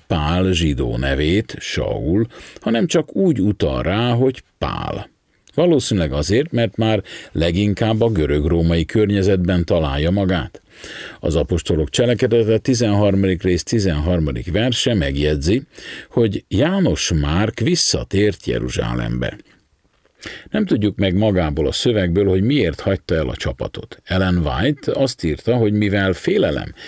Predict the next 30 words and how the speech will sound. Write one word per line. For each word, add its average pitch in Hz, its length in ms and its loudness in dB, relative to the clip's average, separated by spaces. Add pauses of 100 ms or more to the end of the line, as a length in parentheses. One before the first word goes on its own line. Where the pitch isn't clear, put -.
és 90 220 -2
csüggedés 107 680 -2
vette 92 460 -2
őket 95 400 -2
körül 101 500 2
az 90 120 0
előttük 87 520 -2
álló 92 280 -2
nehézségek 76 760 -4
miatt, 117 440 -2 (220)
idézet, 90 680 0 (320)
Márk 90 540 -2
félt 156 500 0
és 143 240 0
nem 113 260 0
volt 113 260 4
bátorsága 85 920 -2
velük 95 280 0
tartani, 98 540 0 (280)
inkább 165 460 0
visszatért 101 680 0
Jeruzsálembe. 67 1080 -4
Eddig 82 340 -2
az 80 160 -4
idézet 104 680 0 (300)
az 92 160 0
Apostolok 82 600 0
története 71 600 -6
című 62 360 -4
könyv 101 600 -2